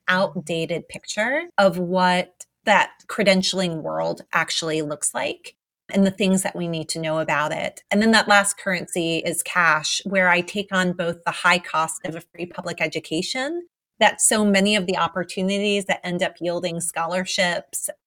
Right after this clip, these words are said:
and future college admissions actually cost money, even though they should be free. And that getting into college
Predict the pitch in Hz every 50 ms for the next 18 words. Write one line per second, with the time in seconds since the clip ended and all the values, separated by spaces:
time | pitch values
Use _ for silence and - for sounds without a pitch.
0 | _ 170 165 165 156 151 151 151 160 156 - - _ _ _ _ - 208 208 202
1 | - 202 170 165 - - 185 170 170 175 175 170 - 165 143 135 160 160 165 -
2 | - 190 185 180 185 190 196 190 190 - _ 180 170 - - - 190 175 185 180
3 | 180 175 175 175 - - 180 180 - - - - - 170 175 196 180 151 160 160
4 | - - _ _ - 185 175 190 185 180 175 165 170 160 - - 165 143 - 156
5 | 160 - - - 180 175 151 151 156 165 - _ _ _ _ 214 214 208 214 202
6 | 202 190 220 202 202 196 - - - 196 180 202 196 190 185 208 202 202 202 -
7 | - 190 202 214 202 - 202 196 - - 185 175 180 196 202 202 208 202 190 -